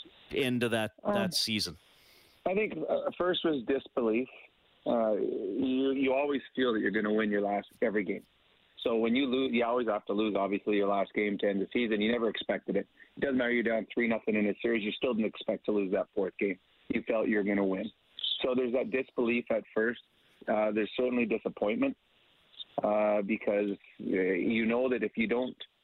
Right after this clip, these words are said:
Speaker 2: win the championship, that there's gonna be changes because obviously you weren't good enough. So you look around the dressing room in the la-, after the last game and you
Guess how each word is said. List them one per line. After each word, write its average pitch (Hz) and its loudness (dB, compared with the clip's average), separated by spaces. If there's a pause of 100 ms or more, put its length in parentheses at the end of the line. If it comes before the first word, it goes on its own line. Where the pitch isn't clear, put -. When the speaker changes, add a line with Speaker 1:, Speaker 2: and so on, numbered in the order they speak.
Speaker 2:
win 113 2
the 101 -2
championship, 104 0 (720)
that 113 0
there's 104 2
gonna 104 0
be 98 0
changes 95 -2 (180)
because 107 0
obviously 107 0
you 101 2
weren't 95 -2
good 110 0
enough. 95 0 (460)
So 113 2
you 113 2
look 120 -2
around 113 0
the 107 0
dressing 110 -2
room 104 4
in 104 4
the 98 2
la-, 101 2
after 104 0
the 101 0
last 98 0
game 120 0
and 104 2
you 101 2